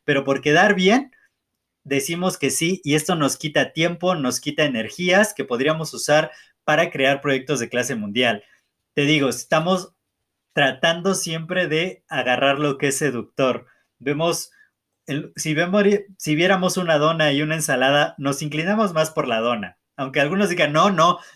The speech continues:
yo prefiero la ensalada". Mentira, nos estamos inclinando más por la dona. Quizá usando toda nuestra fuerza de voluntad, agarramos aquello que, que nos hace mejor, pero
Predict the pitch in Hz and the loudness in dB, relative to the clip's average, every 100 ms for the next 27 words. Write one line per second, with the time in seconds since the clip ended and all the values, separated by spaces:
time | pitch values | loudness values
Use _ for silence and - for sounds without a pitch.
0 | _ 165 170 185 175 180 147 123 131 127 | _ -4 0 0 2 2 0 0 0 2
1 | 143 170 _ 160 190 226 240 220 135 - | 2 0 _ -10 -8 -4 0 2 0 -2
2 | _ _ _ 147 156 - _ _ _ _ | _ _ _ -8 -6 -8 _ _ _ _
3 | _ _ 165 165 180 170 190 202 180 151 | _ _ -8 -2 0 0 -2 -4 -6 -4
4 | 139 139 143 135 - 151 147 160 214 175 | -2 -2 -2 -2 -4 -6 -2 0 0 -2
5 | 110 - 127 160 175 175 156 - 165 160 | -6 -10 0 2 2 -2 -10 -4 -2 -2
6 | 147 180 196 185 - 135 151 151 165 117 | 0 2 2 0 -2 -2 -2 -2 -4 -4
7 | 110 110 107 151 170 _ _ _ _ _ | -6 -6 2 2 2 _ _ _ _ _
8 | _ _ 143 123 120 135 151 160 160 - | _ _ -4 0 2 0 0 -2 -4 -6
9 | 120 143 139 151 147 127 117 110 _ _ | -4 -2 0 -2 -2 -4 -4 -6 _ _
10 | _ - 123 120 120 151 175 135 113 143 | _ -6 -4 -2 0 0 0 0 -2 0
11 | 175 196 _ _ 139 135 135 - | 0 -2 _ _ 0 2 0 -4